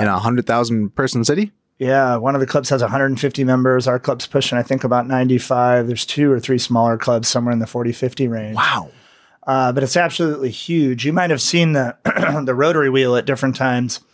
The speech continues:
Speaker 2: You know, if you're at a park with the kids and, uh, you know, you see the big mechanical rotary brass wheel, that means that the,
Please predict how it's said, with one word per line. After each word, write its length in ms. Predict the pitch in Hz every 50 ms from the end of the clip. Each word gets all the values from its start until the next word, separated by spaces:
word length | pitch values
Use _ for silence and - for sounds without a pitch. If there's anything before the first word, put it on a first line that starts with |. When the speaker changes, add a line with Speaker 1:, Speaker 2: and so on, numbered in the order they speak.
| _ - - - - _ _ -
Speaker 2:
You 80 | - 127
know, 100 | 123 120
if 100 | 120 -
you're 100 | 131 131
at 40 | 120
a 60 | 113
park 340 | 107 - 135 135 131 120 -
with 280 | 127 123 117 - - -
the 60 | 131
kids 640 | - - 151 135 127 120 107 110 113 - - - -
and, 340 | 127 123 117 110 110 110 104
uh, 460 | 110 107 107 107 104 101 101 101 101 92
you 120 | - 120 117
know, 160 | 113 107 107
you 120 | 107 107
see 160 | 110 - -
the 80 | 120 107
big 300 | 101 107 117 113 110 107
mechanical 500 | 92 92 101 - - 110 110 117 - 110
rotary 400 | 104 104 107 113 104 104 107 104
brass 460 | 95 110 107 107 107 104 98 - -
wheel, 320 | 101 110 113 113 104 101 92
that 160 | 107 107 -
means 220 | 127 139 127 -
that 180 | 139 131 127 -
the, 400 | 127 117 110 110 107 101 98